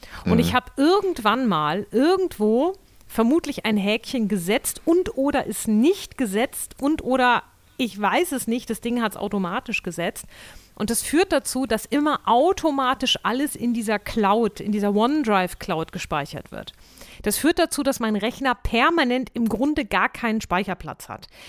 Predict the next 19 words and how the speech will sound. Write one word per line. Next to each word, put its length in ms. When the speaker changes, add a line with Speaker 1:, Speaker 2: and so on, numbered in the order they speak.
Speaker 1:
Weil 140
früher 420
war 100
es 120
ja 60
richtig 340
geil. 360
Früher 280
haben 80
ja 80
die 80
Standrechner 580
immer 220
mehr, 360
mehr, 260
mehr, 260
mehr 360
Speicherplatz 680
gekriegt. 340